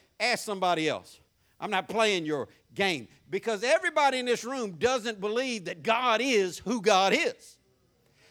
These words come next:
and that God has what God has. I told you, if you want something, you gotta go to somebody who has it to get it. And we're gonna see in a little bit who God is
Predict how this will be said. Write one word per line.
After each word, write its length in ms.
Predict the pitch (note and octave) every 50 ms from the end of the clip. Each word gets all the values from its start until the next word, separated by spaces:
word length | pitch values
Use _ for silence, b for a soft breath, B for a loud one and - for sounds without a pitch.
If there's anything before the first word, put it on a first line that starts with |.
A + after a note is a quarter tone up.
| b b
and 160 | - G#3+ A#3 A3
that 120 | G#3 F#3
God 320 | G3 C4+ B3+ A#3+ A3+ - -
has 540 | - A#3 C#4+ F4+ F4+ D#4 C4 A#3+ G#3 D#3
what 240 | F#3 G#3+ B3 B3 -
God 260 | E3+ A3 G#3 A3 A3
has. 300 | A3 C4 E4+ E4 - G3+
I 80 | A#3 G#3+
told 260 | - D#4 E4+ F4+ A#3+
you, 40 | A#3
if 80 | F3+ F#3
you 100 | G3 G3
want 200 | B3+ D4 D4+ -
something, 380 | - C4 A3 - - G#3+ F3+ B B B B
you 100 | C3+ D#3+
gotta 180 | D#3+ A#3 G#3+ G3+
go 160 | F3+ A3+ A3
to 60 | F#3+
somebody 380 | - - A3+ A3 G3+ G3+ G3 F#3
who 120 | E3+ F3
has 400 | D#3 F#3+ G#3+ A3 G#3+ G3+ E3 C#3
it 140 | C3+ G#2+ b b b b b b _
to 100 | - D3
get 240 | C3+ C3 F#3 F#3+ F3+
it. 60 | D3
And 100 | C3+ D3
we're 80 | D#3 F#3
gonna 140 | F3 F#3 D3
see 400 | - - G3 G3+ G3+ F3+ C3+ b b b b b -
in 140 | F3+ E3 D3+
a 20 | D3
little 220 | E3+ F#3 F3+ E3
bit 200 | C#3+ D#3 D#3 C3
who 120 | E3 F3+
God 300 | E3+ D3+ E3+ E3+ E3 D#3+ E3
is 460 | E3+ F3 D#3 B2+ G#2+ G#2 - - -